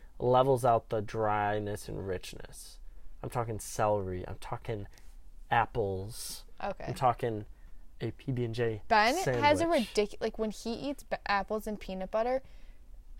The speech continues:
Speaker 2: he uses a ridiculous amount of peanut butter. I would guess you probably eat, like, I'm not kidding, for one apple, like, six tablespoons of peanut butter.
Speaker 1: Yeah, kind of a problem. It, like, I go through jars of peanut butter like
Speaker 2: <laughs>
Speaker 1: Snappy.
Speaker 2: Like the jumbo ones, too.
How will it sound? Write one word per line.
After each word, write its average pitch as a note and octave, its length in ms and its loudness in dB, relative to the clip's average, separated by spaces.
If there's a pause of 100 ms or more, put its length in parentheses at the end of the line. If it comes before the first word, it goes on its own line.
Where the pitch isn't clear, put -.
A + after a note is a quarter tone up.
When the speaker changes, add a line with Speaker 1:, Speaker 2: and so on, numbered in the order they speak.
(420)
Speaker 2:
he - 260 -2 (100)
uses C4+ 400 2
a A#3+ 100 6
ridiculous G3 1120 0
amount G3 260 -4
of G3 120 -8
peanut - 240 -12
butter. - 180 -8
I G#3+ 180 6
would D#4 280 4
guess F#3+ 420 0
you A3 320 -2
probably G3+ 480 -2
eat, - 300 -6
like, G2+ 340 -4 (180)
I'm G#3+ 140 0
not G3 220 -4
kidding, G#3 260 -4
for G#3 160 -2
one G3 280 -2
apple, A#3 500 -4
like, G3 200 -2
six - 360 -8
tablespoons G#2 520 -8
of G2 100 -10
peanut - 220 -10
butter. C3+ 140 -2
Speaker 1:
Yeah, C3+ 220 10
kind D#3+ 240 4
of D#3+ 100 8
a C#3 80 8
problem. A2+ 580 6 (200)
It, D3+ 180 10
like, C#3 220 8 (100)
I C3+ 80 8
go C#3+ 140 8
through D3 140 4
jars C3+ 240 8
of B2 100 0
peanut B2 200 2
butter A2+ 220 6
like G#2+ 240 4 (220)
Speaker 2:
<laughs> - 220 -8
Speaker 1:
Snappy. C3 640 4
Speaker 2:
Like A3+ 80 2
the C4+ 100 10
jumbo C4 500 8
ones, G#3+ 320 2
too. A3+ 260 2